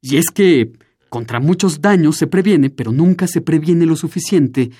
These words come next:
en contra de los estropicios, los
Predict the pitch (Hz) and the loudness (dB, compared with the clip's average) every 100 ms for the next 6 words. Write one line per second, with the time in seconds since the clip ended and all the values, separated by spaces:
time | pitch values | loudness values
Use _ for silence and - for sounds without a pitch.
0 | _ _ 123 120 135 160 170 147 113 104 | _ _ -8 -4 0 0 0 0 0 -2
1 | - - _ - 139 - 117 117 214 214 | -6 -14 _ -12 -10 -6 -6 0 0 0
2 | 147 127 127 - _ _ _ _ 113 107 | 0 -2 -2 -10 _ _ _ _ -6 -6
3 | - - | -6 -18